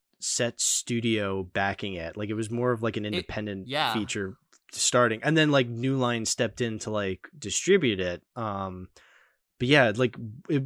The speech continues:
Speaker 1: was, like, considered at the time, like, one of the most expensive, like, independent movies at the time,
Speaker 2: Yeah.
Speaker 1: if I'm remembering that correctly.
Speaker 2: Yeah, and, like, because no one wanted to make it, despite how
Speaker 1: <laughs>
Speaker 2: big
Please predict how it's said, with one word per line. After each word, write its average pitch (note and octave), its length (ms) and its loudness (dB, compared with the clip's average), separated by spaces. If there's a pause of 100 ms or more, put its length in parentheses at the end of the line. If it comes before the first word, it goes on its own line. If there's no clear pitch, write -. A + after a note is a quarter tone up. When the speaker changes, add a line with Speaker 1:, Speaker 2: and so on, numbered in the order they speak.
Speaker 1:
was, D3 300 0
like, B2+ 300 4
considered C3+ 600 0
at B2 140 0
the - 80 -8
time, A#2 400 -2
like, G#2 160 -2
one G#2+ 120 -6
of G#2 60 -6
the G#2+ 60 -4
most G#2+ 240 -4
expensive, G#2 640 -4
like, F#2+ 340 -4 (360)
independent G2 560 -8
movies B2 640 -2 (100)
at B2 140 -4
the - 80 -10
time, B2 220 -2
Speaker 2:
Yeah. G2+ 60 -4
Speaker 1:
if A#2+ 100 -4
I'm A2+ 160 0
remembering B2 380 -2
that C3+ 120 -2
correctly. C#3+ 500 -2 (300)
Speaker 2:
Yeah, C#3 460 -4
and, C3+ 200 -10
like, C3 180 -8 (200)
because D#3+ 260 -10
no D3 120 -6
one B3 240 -4
wanted D3+ 320 -4
to A#2+ 100 -14
make F2+ 340 -12
it, F#2 160 -12
despite B2+ 380 -10
how A#2 160 -4
Speaker 1:
<laughs> - 300 -4
Speaker 2:
big B2+ 260 -8